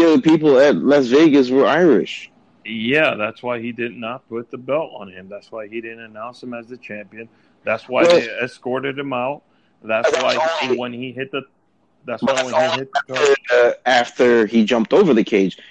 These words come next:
Speaker 1: If that didn't happen, that belt, like, him putting a belt on Khabib was gonna happen.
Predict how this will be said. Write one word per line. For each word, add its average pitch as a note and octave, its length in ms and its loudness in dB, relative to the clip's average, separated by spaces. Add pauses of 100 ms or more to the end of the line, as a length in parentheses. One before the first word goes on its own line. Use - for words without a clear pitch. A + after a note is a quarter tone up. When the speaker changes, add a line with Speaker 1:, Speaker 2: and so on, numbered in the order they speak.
(160)
Speaker 1:
If A#2+ 160 0
that E3 200 0
didn't D3+ 220 2
happen, G#2 480 2
that A2 220 4 (340)
belt, C3+ 320 2 (920)
like, A#2 260 2 (400)
him D3+ 200 2
putting C#3+ 300 2
a A#2+ 40 4
belt B2+ 300 2
on A#2+ 220 0
Khabib A2+ 560 4
was A2+ 280 2
gonna G#2+ 180 0
happen. C3+ 420 -2